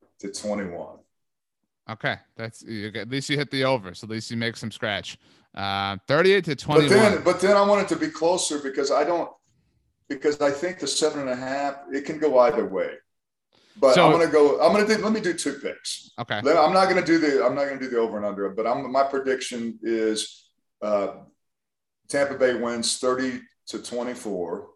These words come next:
Speaker 2: So no
Speaker 1: And
Speaker 2: over. So you're taking
Speaker 1: no
Speaker 2: the under.
Speaker 1: over, no over.
Speaker 2: Gotcha.
Speaker 1: It's either gonna be a blowout or it's gonna be a closer game.
Speaker 2: Okay.
Speaker 1: And hopefully maybe we're pleasantly surprised and the Cowboys,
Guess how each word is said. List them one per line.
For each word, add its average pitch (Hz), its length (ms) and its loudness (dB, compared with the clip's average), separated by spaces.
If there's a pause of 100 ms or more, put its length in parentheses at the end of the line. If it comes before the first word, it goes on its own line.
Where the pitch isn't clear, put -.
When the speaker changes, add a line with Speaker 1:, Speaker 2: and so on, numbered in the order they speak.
(180)
Speaker 2:
So 131 160 -6
no 131 300 2
Speaker 1:
And 110 180 0
Speaker 2:
over. 87 200 -10
So 120 100 -10
you're 110 60 -6
taking 120 260 -4
Speaker 1:
no 120 100 -2
Speaker 2:
the 117 60 0
under. 110 120 2
Speaker 1:
over, 90 280 -8
no 113 240 -2
over. 98 80 -4
Speaker 2:
Gotcha. 90 280 -12 (1600)
Speaker 1:
It's - 180 -4
either 147 200 2
gonna 135 160 -2
be 127 100 0
a 101 60 -6
blowout 135 520 4
or 113 40 0
it's 110 120 -6
gonna 107 140 -10
be 101 80 -6
a 95 60 -4
closer 98 420 -6
game. 80 200 -14 (400)
Speaker 2:
Okay. 110 300 -6 (580)
Speaker 1:
And 120 120 -2
hopefully 156 320 0
maybe 147 200 2
we're 131 140 -4
pleasantly 117 520 -4
surprised 92 600 -4
and 90 80 -16
the 87 100 -16
Cowboys, 95 840 -8